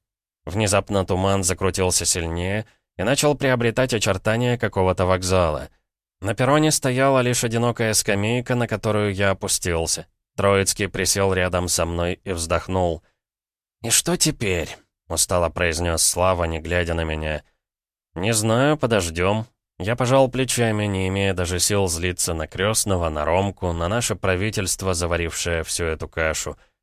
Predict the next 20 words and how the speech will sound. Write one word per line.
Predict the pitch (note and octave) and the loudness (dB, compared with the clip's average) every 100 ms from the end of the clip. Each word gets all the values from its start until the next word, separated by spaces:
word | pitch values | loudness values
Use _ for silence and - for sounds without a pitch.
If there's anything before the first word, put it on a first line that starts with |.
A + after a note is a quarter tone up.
| _ | _
Но | F2 | -2
я | G2 B2+ | 0 2
был | B2 | 2
уверен | B2 A2+ A#2 A2 A2 | 2 2 2 0 0
точно, | A#2 G2 - E2+ D#2+ - - | 0 0 -2 -4 -4 -8 -8
за | F2 G#2 | -4 -4
такое | B2 C#3 B2 | 0 0 2
наглое | A#2+ C3 B2 C3 | 2 0 0 0
и | B2 A#2 | 0 -6
дерзкое | G2 A2 G#2+ - G#2 | -2 0 0 0 -2
покушение | G2 G2 F#2+ G#2+ G#2 G#2 | -2 -2 -2 0 -2 -2
на | G2+ | -2
моих | F#2 F#2+ F#2 F2 | -2 -2 -2 -4
друзей — | F2+ E2+ E2 F2+ G2+ - _ _ - | -2 -2 -2 -4 -6 -8 _ _ -6
тот, | B2+ | -6
кто | - C3 | 0 0
это | A#2+ A2+ | 2 0
сделал, | F2+ E2+ G#2 A2+ A#2 | -2 0 0 2 2
заплатит | G#2+ F#2+ F2 E2 E2+ | 0 -2 -2 -2 -4
сполна. | - F#2 F2+ F2 D#2+ C#2 | -2 0 0 0 -2 -4